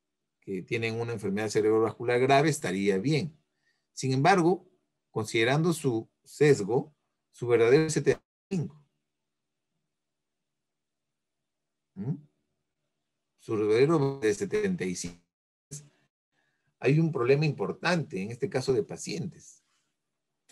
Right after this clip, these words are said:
Ustedes sobreestiman o subestiman el valor del L D L, calculan,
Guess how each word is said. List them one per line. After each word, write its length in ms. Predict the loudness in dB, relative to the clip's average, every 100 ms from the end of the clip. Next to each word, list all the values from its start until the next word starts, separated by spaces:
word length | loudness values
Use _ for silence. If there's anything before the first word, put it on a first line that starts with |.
| _ _ _ _ -14
Ustedes 800 | -14 0 2 4 4 0 -6 -14
sobreestiman 960 | -2 2 4 2 0 0 2 2 0 -4
o 120 | -6
subestiman 600 | -4 0 0 0 0 2 2
el 80 |
valor 340 | 2 2 2 0
del 160 | 0
L 100 | 4
D 60 | 4
L, 200 | 4 0
calculan, 520 | -4 -2 0 0 -2